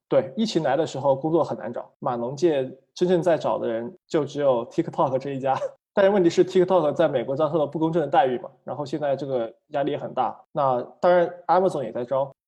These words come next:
随着疫情到来和发展，整体找工作都很难。然后呢，有一些科技巨头公司，他们的工作还是有可能招，也很明显的放慢了。那九月份开始可能会有一些，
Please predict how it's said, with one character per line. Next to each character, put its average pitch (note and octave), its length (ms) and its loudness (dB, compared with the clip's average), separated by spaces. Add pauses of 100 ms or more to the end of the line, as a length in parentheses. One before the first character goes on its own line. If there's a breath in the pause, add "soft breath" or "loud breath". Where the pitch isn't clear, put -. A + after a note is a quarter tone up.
随 E3 180 0
着 F3+ 80 4
疫 G3 200 -2
情 A#2+ 380 -10 (100)
到 D3 160 4
来 A2+ 320 -2
和 C3 160 -2
发 D#3+ 200 2
展， D#3 200 -6 (140)
整 F3 180 -2
体 C#3+ 180 -4
找 B2 160 -2
工 C3 180 -8
作 C#3+ 220 -4 (100)
都 E3+ 140 2
很 B2+ 200 -6
难。 - 240 -14 (380)
然 C3+ 120 -8
后 D#3+ 140 -2
呢， C#3+ 320 2
有 C3 120 -16
一 D#3+ 60 -8
些 E3+ 260 -2
科 A#3+ 220 -4
技 A#3+ 100 -2
巨 G#3 140 -4
头 B2+ 160 -2
公 C#3 160 -8
司， C#3+ 380 -8
他 D#3+ 160 -2
们 E3 140 -4
的 B2+ 140 0
工 F3+ 240 2
作 D3+ 320 0 (300)
还 - 260 -6
是 C3+ 300 -4
有 B2 160 -2
可 - 140 -8
能 G#2 240 -12
招， D#3+ 380 -2
也 C#3 120 -2
很 B2+ 200 -6
明 C#3+ 160 -8
显 D#3+ 120 -4
的 G2+ 100 -6
放 D#3 220 0
慢 D#3+ 180 -2
了。 - 140 -10 (180)
那 B2+ 360 -2
九 G#2 180 -8
月 B2 80 -6
份 C#3 140 -8
开 D3+ 120 -4
始 - 220 -8
可 - 140 -12
能 B2 100 -10
会 C3+ 180 -6
有 A2 160 -6
一 B2+ 60 -8
些， C3 420 -6